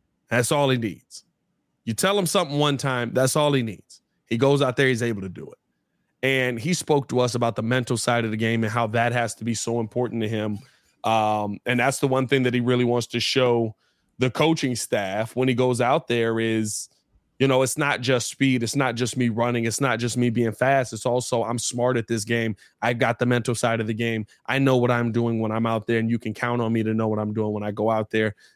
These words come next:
To me, I think Velus is gonna have every, I, I don't think it's, Bayless over Tyler, because I think they're gonna be asked to do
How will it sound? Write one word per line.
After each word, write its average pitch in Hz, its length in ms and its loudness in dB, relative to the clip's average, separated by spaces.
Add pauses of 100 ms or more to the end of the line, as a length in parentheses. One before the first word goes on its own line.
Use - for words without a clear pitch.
(120)
To 127 140 0
me, 151 460 4 (1080)
I 139 100 -2
think 175 320 0
Velus 151 380 2
is 131 100 -4
gonna 131 200 0
have 127 280 0
every, 135 300 2
I, 127 100 4 (200)
I 226 100 2
don't 339 220 -2
think 320 200 2
it's, - 400 -2 (380)
Bayless 180 420 2
over 147 240 2
Tyler, 120 420 -2
because 123 340 0
I 139 80 4
think 170 200 -2
they're 165 120 2
gonna 143 180 2
be 135 160 2
asked 127 200 2
to 131 60 -2
do 123 420 0